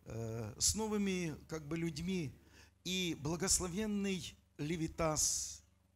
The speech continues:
Миха-, э, нет, как его? Михайлович. Вот, в общем, замечательный человек, еврей, вот, который узнал о том, что это будет фестиваль,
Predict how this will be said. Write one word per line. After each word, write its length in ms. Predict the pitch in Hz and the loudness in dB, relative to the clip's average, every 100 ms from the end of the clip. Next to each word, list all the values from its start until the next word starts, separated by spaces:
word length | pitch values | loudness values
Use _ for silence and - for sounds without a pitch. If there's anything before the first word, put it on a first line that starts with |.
| _ _ _ - | _ _ _ -4
Миха-, 480 | 143 139 156 156 - - | -2 0 0 0 -4 -6
э, 260 | 113 107 101 - _ _ - | -6 -6 -8 -14 _ _ -10
нет, 220 | 110 104 - - | -6 -4 -4 -4
как 200 | - - | -6 -12
его? 180 | 147 - - _ _ _ _ _ | -14 -14 -18 _ _ _ _ _
Михайлович. 880 | - 113 - 120 113 110 107 - - - _ - - - - - | -6 -4 -4 -2 -2 -2 -2 -6 -8 -18 _ -20 -20 -20 -20 -10
Вот, 380 | - 123 117 131 | -4 -2 -2 -2
в 60 | 135 | -2
общем, 520 | - 135 123 117 101 - - | 2 2 2 0 -4 -10 -6
замечательный 760 | 127 180 - 160 143 131 131 | 0 2 6 6 8 6 6
человек, 480 | - 151 165 214 - | 2 2 2 0 0
еврей, 480 | 131 139 165 170 120 - - - - - _ - - - - | 0 2 2 0 -2 -12 -20 -20 -20 -20 _ -20 -20 -16 -4
вот, 460 | 131 131 131 123 | -2 2 2 2
который 400 | - 147 180 180 | 0 0 2 2
узнал 520 | 165 147 165 151 117 - | 4 4 2 2 0 -2
о 80 | 135 | -4
том, 340 | - 156 127 | -2 0 2
что 400 | - - 131 - | 0 0 -4 -2
это 320 | 165 151 143 | -4 -4 -2
будет 380 | 131 143 120 120 | 0 0 0 0
фестиваль, 680 | - 123 - 156 180 196 | 0 0 0 0 -2 -2